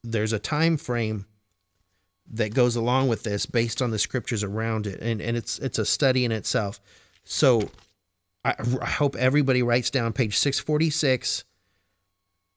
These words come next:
page six fifty-eight through six sixty, and page one fourteen. And when we get to those parts later, and, and I mean, it's much later, but do this study on your own.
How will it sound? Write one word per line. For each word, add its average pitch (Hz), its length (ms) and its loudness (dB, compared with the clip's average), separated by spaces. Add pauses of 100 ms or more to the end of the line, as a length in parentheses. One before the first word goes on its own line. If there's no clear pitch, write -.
(140)
page 131 240 2
six - 260 2
fifty-eight 139 680 2
through 160 240 4
six - 280 0
sixty, 120 580 -2 (120)
and 113 160 -2
page 123 260 2
one 120 220 0
fourteen. 110 580 -4 (420)
And 113 280 0
when 117 240 2
we 117 80 0
get 123 180 0
to 135 80 -2
those 117 220 0
parts - 420 -4
later, 120 460 0 (480)
and, 120 240 -2
and 107 220 -4
I 113 60 -2
mean, 110 160 2
it's 98 160 -2
much 113 280 -2
later, 107 240 0
but 107 240 -2
do 143 120 4
this 135 180 2
study 127 340 0
on 113 120 0
your 110 140 0
own. 110 180 0